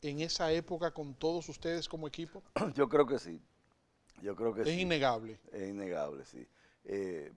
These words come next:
Speaker 2: por lo que te digo, que fue un equipo que, que, que caminaba solo, que todo funcionaba con armonía,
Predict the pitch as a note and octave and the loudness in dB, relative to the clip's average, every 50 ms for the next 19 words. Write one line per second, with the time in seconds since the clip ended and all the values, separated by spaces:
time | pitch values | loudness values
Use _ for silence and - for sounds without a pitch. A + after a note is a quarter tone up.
0 | _ _ - G2+ G2 G2 G2+ G2 E2+ F#2+ - - G2 F#2+ A2+ C3+ C#3+ C#3 B2 A2 | _ _ -8 -6 -4 -4 -4 -6 -6 -8 -10 -8 -8 -6 -4 -4 -4 -4 -4 -6
1 | G2 - - G2+ F#2+ - - G#2+ A2+ A#2+ C3 C#3 C#3 - - C#3+ C#3+ C3+ - C#3 | -8 -10 -10 -12 -12 -10 -6 -6 -6 -4 -4 -6 -8 -8 -8 -8 -8 -8 -8 -10
2 | C3+ - _ _ _ _ _ _ _ _ _ _ _ _ _ _ _ - - A#2 | -12 -12 _ _ _ _ _ _ _ _ _ _ _ _ _ _ _ -6 -4 -2
3 | A2 G#2+ G2+ F#2+ F2+ D#2+ D2+ - _ _ _ _ _ - - - - - - - | -2 0 -2 -2 -4 -6 -8 -12 _ _ _ _ _ -20 -20 -20 -20 -20 -20 -14
4 | - - A#2 G#2+ G2+ F#2+ F#2+ F2 - - - _ - - - B2+ G#2 G2+ G#2+ - | -8 -4 -2 -2 -2 -2 -4 -6 -8 -12 -16 _ -16 -8 -6 -6 -4 -6 -8 -14
5 | - - - - - - - - C3+ B2+ A#2+ A#2 A#2 B2 C#3+ D#3+ D#3 - - F3+ | -16 -18 -18 -18 -18 -16 -6 -2 -2 -2 0 2 2 4 4 4 2 0 -2 0
6 | G3 F#3+ E3 C#3+ - B2 A2+ - - D3 D#3 E3+ E3+ D#3 B2+ A2+ C3+ B2+ - D3 | 0 0 0 -2 -4 -6 -8 -4 0 0 0 0 0 -2 -6 -8 -14 -14 -10 -8
7 | D3+ C#3+ - D3+ D3 C#3 D#3 E3+ F3 D#3+ D3+ - - - - - - _ _ _ | -6 -6 -2 0 0 2 4 4 6 4 4 2 -2 -12 -20 -20 -20 _ _ _
8 | - - C3+ C3 C3 C3 B2+ A#2+ A#2+ A#2 A#2 B2+ D3+ F3+ F#3 F3+ D#3+ - | -8 -4 -2 2 4 4 4 4 2 0 0 0 0 0 0 -2 -2 -4